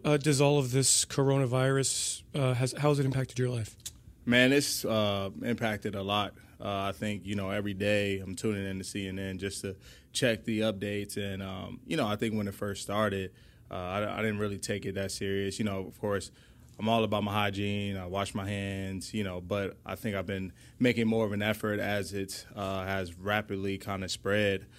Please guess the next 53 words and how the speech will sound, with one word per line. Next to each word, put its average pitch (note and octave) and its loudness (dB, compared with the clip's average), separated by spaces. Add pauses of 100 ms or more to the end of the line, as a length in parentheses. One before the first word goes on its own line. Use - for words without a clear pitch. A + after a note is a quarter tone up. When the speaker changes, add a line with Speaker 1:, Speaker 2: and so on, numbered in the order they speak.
(220)
Speaker 2:
Uh, G2 0
and G2 -2
then F#2+ -4
when G2 -4
you G2+ -2
see G2+ -2
the F#2 -6
N G2 -2
B G#2+ 2
A A#2+ 6
shutting A2 -2
down, G#2+ 0
you G2+ -4
see, G2 -4 (300)
um, F#2 -4
celebrities G2+ -6
like F#2+ -6
Tom F#2+ -6
Hanks, G2 -2
man, F#2 -6
it F#2+ -2
really G2 -2
opens G2 -4
your F#2 -4
eyes, F#2+ -2 (300)
um, F#2 -6
you A2 0
know, G2 -2
and, G2 -6
and, G2 -8
and F#2+ -8
understanding G2 -4
that F2+ -6 (260)
at G2 -2
any B2 4
moment, G#2+ 4 (180)
you A2+ 0
know, F#2+ -2
y-, F#2+ -6
you're G#2+ 0
exposed. G#2 -2 (120)
And G#2 -4
so G2+ -4
I G2 -4
think, G#2 -4
you G#2 -2
know, F#2+ -4
for - -12
myself, G#2+ 2
my G2 -4
wife, G2+ -4
my G2 -8
family, G2 -6